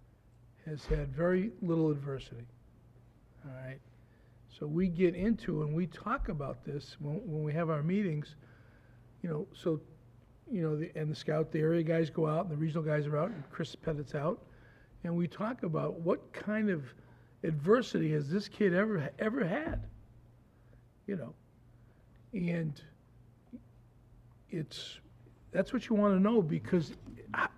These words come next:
and, you know, what kind of adversity they had and how they're gonna react, which is huge.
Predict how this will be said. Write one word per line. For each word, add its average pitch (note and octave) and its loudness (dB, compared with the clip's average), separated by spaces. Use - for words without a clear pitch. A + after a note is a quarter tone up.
and, G3 6
you G3+ 10
know, E3 12
what E3+ 8
kind G#3+ 10
of F#3 6
adversity G3+ 6
they E3+ 6
had F3+ 4
and F3 2
how G3 2
they're A#3 4
gonna G#3 0
react, G3+ -4
which E3+ -6
is E3 -4
huge. - -6